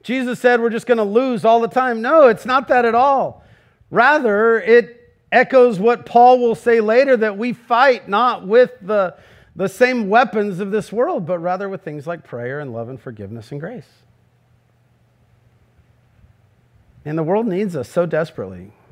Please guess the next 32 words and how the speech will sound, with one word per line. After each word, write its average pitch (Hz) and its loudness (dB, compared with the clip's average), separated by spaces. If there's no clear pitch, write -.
The 135 -8
world 196 -2
needs 180 -6
Christians 170 -8
who 135 -10
are 147 -6
willing 175 -4
to 139 -12
deny 143 -8
themselves 151 -10
so 220 -10
desperately. 175 -10
The 180 -6
cr-, - -12
the 185 -8
world 214 0
so 285 -2
desperately 226 -2
needs 226 -8
people 196 -6
who 240 -2
are 208 2
living 254 0
lives 196 2
of 170 -6
love 254 2
and 180 -6
grace 240 -2
and 180 -6
forgiveness 254 -2
and 160 -8
kindness 247 -6